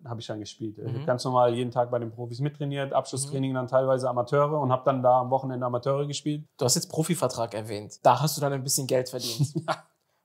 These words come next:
Speaker 2: Magst du sagen, was du
Speaker 1: Äh,
Speaker 2: verdient hast?
Speaker 1: zweieinhalbtausend brutto.
Speaker 2: Ist nicht viel.
Speaker 1: Nein.
Speaker 2: Also im
Speaker 1: Also
Speaker 2: Vergleich
Speaker 1: ich glaub, heutzutage gibt's Standard, Standard Profiverträge für die jungen
Speaker 2: Also so ein
Speaker 1: Spieler.
Speaker 2: Mindest-, Mindest-
Speaker 1: Genau, wie
Speaker 2: Mhm.
Speaker 1: so ein Mindestlohn.
Speaker 2: Mhm.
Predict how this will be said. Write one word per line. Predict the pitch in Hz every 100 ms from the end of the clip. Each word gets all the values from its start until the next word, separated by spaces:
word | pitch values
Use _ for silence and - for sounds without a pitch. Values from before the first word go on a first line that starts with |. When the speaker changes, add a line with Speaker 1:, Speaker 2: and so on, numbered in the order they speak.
| -
Speaker 2:
Magst | 123 170 -
du |
sagen, | 196 151 175 214
was | 190 190
du | 175
Speaker 1:
Äh, | 170
Speaker 2:
verdient | 160 185
hast? | 220 269
Speaker 1:
zweieinhalbtausend | 151 135 135 127 139 123 113
brutto. | 117 120 - 120 _ _ _ _ _ _ _ _ _ _ _ _ _ _
Speaker 2:
Ist | -
nicht | 123 -
viel. | 147 123 107 -
Speaker 1:
Nein. | - 95 - _ _
Speaker 2:
Also | 123 127
im | 131
Speaker 1:
Also | 135
Speaker 2:
Vergleich | 151 147 147
Speaker 1:
ich | 131
glaub, | 156 -
heutzutage | 156 160 135 143 135
gibt's | 127 135 - -
Standard, | - 131 151 156 - - -
Standard | - 151 156 151 - _ _ _ _ _
Profiverträge | 151 160 160 - 135 - 156 147
für | -
die | 135 120
jungen | 139 160
Speaker 2:
Also | 147 135
so |
ein | 151
Speaker 1:
Spieler. | 156 165
Speaker 2:
Mindest-, | 160 160
Mindest- | 143 151 143
Speaker 1:
Genau, | 160 147 139 123
wie | 143
Speaker 2:
Mhm. |
Speaker 1:
so | 135
ein | 135
Mindestlohn. | 151 175 160 160 160 165 170 139
Speaker 2:
Mhm. | 139 165 214